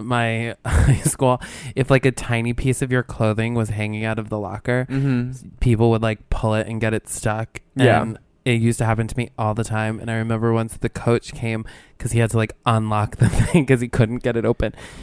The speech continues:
Speaker 1: Uh, and he was like, "Wow, they really did a number on you." <laughs>
Speaker 2: Oh, God.
Speaker 1: And I was like, "Shut the fuck up and open my locker."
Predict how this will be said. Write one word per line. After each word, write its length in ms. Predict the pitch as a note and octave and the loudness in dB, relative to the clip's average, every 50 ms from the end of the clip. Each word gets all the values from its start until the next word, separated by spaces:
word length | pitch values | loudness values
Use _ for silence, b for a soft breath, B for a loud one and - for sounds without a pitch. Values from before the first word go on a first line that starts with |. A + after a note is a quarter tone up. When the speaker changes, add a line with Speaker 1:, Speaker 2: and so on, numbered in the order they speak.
| B B - | B B -2
Speaker 1:
Uh, 200 | B2+ B2+ B2 B2 | 0 2 2 2
and 140 | B2 B2 B2 | 0 0 0
he 140 | A#2+ B2 B2 | 2 4 4
was 200 | A#2 A#2 A2 - | 4 4 2 2
like, 380 | A#2 A2+ A2 G#2+ - - - - b b b b b - - - - | 0 0 0 -2 -4 -8 -16 -20 b b b b b -8 -8 -2 2
"Wow, 340 | A#2 A#2+ B2+ C#3+ E3 F3 D#3 | 4 6 8 8 8 8 8
they 140 | B2+ B2 B2 | 8 6 6
really 240 | B2+ C3+ C#3+ D3 C#3+ | 6 8 8 8 8
did 160 | C3+ D3+ C#3+ | 6 6 6
a 60 | C#3 C3+ | 6 6
number 300 | C#3 C#3 C#3+ C#3+ D3 D3 | 6 6 8 8 8 8
on 160 | D3 C#3+ C#3+ | 8 6 6
you." 340 | D3 D#3 D#3+ D3 C#3+ C#3 C3 | 4 6 8 8 8 8 6
<laughs> 40 | - | 6
Speaker 2:
Oh, 840 | D#3 D3 C#3+ B2 G2 D3 D3 C#3+ A#2+ B2+ D3 D3+ C#3+ C3+ B2+ A#2+ A2+ F#2+ | 4 2 2 2 2 4 4 4 6 6 6 6 6 6 4 4 2 0
God. 280 | G#2+ A2 G#2+ G2+ G2 | 0 0 2 4 4
Speaker 1:
And 100 | C#3+ - | 4 6
I 60 | C#3 C#3 | 6 6
was 100 | C3+ C3 | 4 4
like, 140 | C#3 G#2 | 2 0
"Shut 280 | F#2+ - - - - _ | 0 -4 -6 -10 -6 _
the 120 | - A3+ | -4 -4
fuck 520 | - - - - - - F3+ D#3 B2+ - - | -4 -4 -10 -6 0 2 4 4 4 4 4
up 200 | B2+ A#2+ - - | 4 4 4 2
and 80 | A2+ A#2 | 2 2
open 240 | A2+ G#2+ A#2+ A2+ A2 | 0 0 0 -2 -2
my 140 | A2 G#2+ | -4 -4
locker." 580 | G#2+ G#2 G#2 G#2 G2+ - - E2 C2+ C#2+ G2 A2 | -4 -4 -6 -6 -8 -8 -8 -8 -6 -8 -10 -12